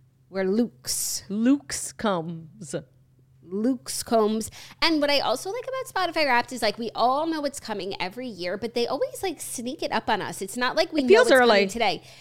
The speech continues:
Speaker 1: No, it, like, drops in the middle of the night and it's so exciting to wake up to.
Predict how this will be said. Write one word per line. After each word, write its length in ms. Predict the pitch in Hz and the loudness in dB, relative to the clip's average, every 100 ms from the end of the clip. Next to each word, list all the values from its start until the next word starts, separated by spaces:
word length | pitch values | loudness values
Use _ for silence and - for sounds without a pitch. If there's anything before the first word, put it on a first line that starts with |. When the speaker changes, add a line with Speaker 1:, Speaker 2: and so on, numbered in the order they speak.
| - - | -10 -2
Speaker 1:
No, 100 | 381 | 0
it, 60 | 269 | 2
like, 220 | 269 - | 0 -2
drops 600 | 240 233 233 330 - 294 | -6 -2 0 0 -2 -4
in 80 | 277 | 0
the 80 | |
middle 360 | 226 214 240 320 | 0 0 0 2
of 120 | 349 | 2
the 80 | 370 | 2
night 220 | 269 220 | 0 0
and 100 | 226 | -2
it's 120 | 196 | -6
so 220 | - 233 254 | -2 -2 -2
exciting 400 | - 277 262 254 | -2 -4 -4 -6
to 140 | 262 | -4
wake 240 | 226 214 | -4 -2
up 160 | 180 - | -4 -4
to. 400 | - 175 170 190 | -6 -4 -2 -4